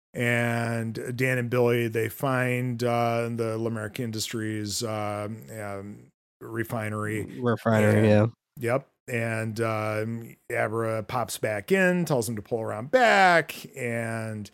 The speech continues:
Speaker 1: uh, they started digging. And yeah, um, it's, it's not good.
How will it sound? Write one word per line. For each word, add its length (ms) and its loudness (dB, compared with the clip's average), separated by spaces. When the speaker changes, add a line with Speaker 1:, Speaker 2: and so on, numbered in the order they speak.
Speaker 1:
uh, 460 -2
they 200 4
started 380 6
digging. 380 4
And 920 0
yeah, 560 2
um, 560 0
it's, 340 -2
it's 200 -2
not 220 2
good. 220 -8